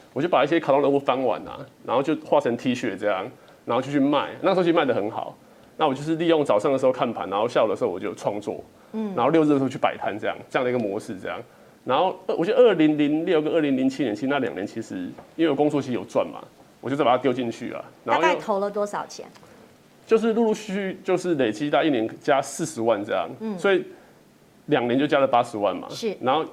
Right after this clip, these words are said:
Speaker 1: 本金二十万嘛，就变成一百万，
Speaker 2: 是。
Speaker 1: 然后经过两年之后，一百万就变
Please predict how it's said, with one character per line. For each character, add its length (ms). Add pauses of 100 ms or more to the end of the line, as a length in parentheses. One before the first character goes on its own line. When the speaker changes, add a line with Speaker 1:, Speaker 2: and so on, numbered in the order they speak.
(140)
Speaker 1:
本 140
金 220
二 100
十 140
万 180
嘛， 140 (560)
就 100
变 160
成 140 (160)
一 40
百 220
万， 240 (180)
Speaker 2:
是。 240 (120)
Speaker 1:
然 100
后 80
经 140
过 80
两 100
年 80
之 80
后， 60
一 40
百 140
万 160
就 100
变 240